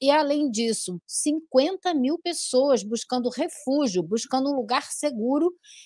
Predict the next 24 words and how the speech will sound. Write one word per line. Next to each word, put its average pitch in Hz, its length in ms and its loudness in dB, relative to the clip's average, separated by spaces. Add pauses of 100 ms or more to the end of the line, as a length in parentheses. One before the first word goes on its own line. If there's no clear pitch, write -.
(140)
pra 262 160 6
passar 285 380 2
a 339 40 -4
noite. 226 640 4 (340)
O, 294 400 4
o 233 540 6
governo 202 500 2 (140)
de 254 200 0
Israel 233 540 4
diz 269 380 -2
que 240 160 -2
o 233 180 6
hospital 262 600 2
de, 202 400 -2
de 190 260 0
Al-Sharif 190 680 -2
tem 302 260 4 (420)
túneis 269 480 4
ali 208 200 2
de 196 120 -2
baixo 320 440 -2
que 320 140 -6
funcionam 294 720 0
como 269 420 0